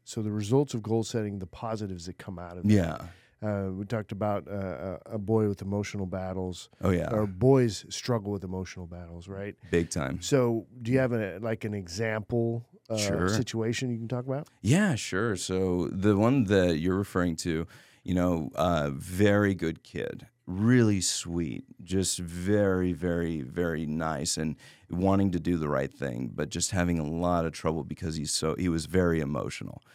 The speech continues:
Speaker 2: Any little thing would kinda, you know, set him off, right? And when he would set, set off, he would shut down. He didn't wanna talk to you. He didn't wanna know you, right, if you did something. Now, first of all, with me, I've run into that a lot. You gotta tread very lightly with kids like that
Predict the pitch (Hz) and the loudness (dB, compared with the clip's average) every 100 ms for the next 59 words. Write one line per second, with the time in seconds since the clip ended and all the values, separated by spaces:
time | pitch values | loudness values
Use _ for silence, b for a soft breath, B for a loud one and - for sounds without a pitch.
0 | b b 95 101 95 92 80 87 82 65 | b b 4 6 6 2 0 -4 -4 -6
1 | - 90 78 67 58 - 90 78 65 - | -8 -6 -4 -4 -8 -2 0 0 -2 -2
2 | 87 85 78 67 78 95 - - - 73 | 0 0 0 2 2 2 -2 -8 -4 -2
3 | 78 76 87 87 87 85 85 80 - 95 | -2 -2 0 2 2 0 -2 0 2 4
4 | 90 - - 80 - 87 92 131 92 82 | 2 -2 -4 0 2 4 4 4 0 -2
5 | 80 - 71 - 71 52 50 _ b b | -2 -2 -2 -4 -10 -10 -12 _ b b
6 | b - 95 80 78 - - 98 107 107 | b 0 2 2 -2 -2 2 2 2 -2
7 | 95 85 65 58 85 98 90 65 50 - | 0 -2 -2 -6 0 0 0 -2 -14 -20
8 | - 85 78 - - 92 82 85 80 76 | -8 -4 -4 -6 -8 -6 -6 -6 -6 -4
9 | - 55 - 50 - B B B 117 107 | -4 -6 -10 -14 -14 B B B 4 6
10 | 90 156 170 - 92 87 85 80 98 104 | 6 4 4 4 4 6 4 4 6 6
11 | 90 95 95 92 82 80 76 69 78 78 | 8 6 4 4 2 2 -2 -2 -2 -2
12 | 64 101 101 85 - 73 76 82 87 85 | 2 6 6 4 0 -6 -6 -2 2 2
13 | 80 76 69 62 - 52 60 - 67 - | 0 -2 -4 -6 -8 -10 -10 -6 -6 -4
14 | 55 - - 50 | -6 -6 -8 -8